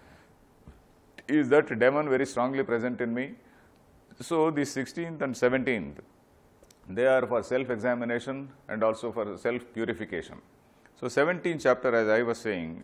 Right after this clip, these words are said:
is Shraddhatraya Vibhaga Yoga. And in fact, I loved this, this, uh, three, last three, four,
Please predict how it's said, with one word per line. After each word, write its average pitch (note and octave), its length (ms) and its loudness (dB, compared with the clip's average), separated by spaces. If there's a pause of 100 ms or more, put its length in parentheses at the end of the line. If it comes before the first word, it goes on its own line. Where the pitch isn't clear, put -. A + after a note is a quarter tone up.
is A2+ 300 -4
Shraddhatraya A2+ 1080 -2
Vibhaga G2+ 460 0
Yoga. F2 240 -4 (340)
And A2+ 280 -2
in G2 100 -4
fact, A2+ 260 0
I F#2+ 120 0
loved G2+ 400 0
this, G2+ 280 -8
this, F2+ 360 -8
uh, F2 180 -6 (300)
three, G#2+ 200 -6
last G2+ 300 -2 (100)
three, G2+ 140 -8
four, G2 240 -6